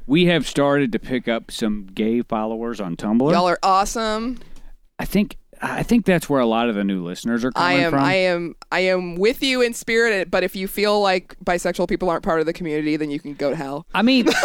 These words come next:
Speaker 2: <laughs>
Speaker 1: we don't get, we don't get a lot of feedback, but when we do, I don't ever hear any, like, hateful stuff about, I mean, I, I, here's my thing. The show started with me and Adam, who played gay most of the time. So I think if you, if you're gonna listen to this show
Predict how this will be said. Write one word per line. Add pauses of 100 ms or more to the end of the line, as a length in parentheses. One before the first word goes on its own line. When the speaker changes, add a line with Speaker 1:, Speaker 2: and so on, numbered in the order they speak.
(360)
Speaker 2:
<laughs>
Speaker 1:
we
don't
get,
we
don't
get
a
lot
of
feedback,
but
when
we
do,
I
don't
ever
hear
any,
like,
hateful
stuff
about,
I
mean,
I,
I,
here's
my
thing. (480)
The
show
started
with
me
and
Adam,
who
played
gay
most
of
the
time.
So
I
think
if
you,
if
you're
gonna
listen
to
this
show